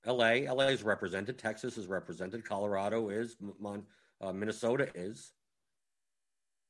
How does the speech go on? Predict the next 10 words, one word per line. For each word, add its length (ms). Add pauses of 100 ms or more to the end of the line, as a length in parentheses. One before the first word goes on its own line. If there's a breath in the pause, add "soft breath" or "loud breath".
(640)
Atlanta, 460
Washington, 500
Boston, 380
like 160
these 360
over 200
here, 420 (800)
not 480
as 160
much, 480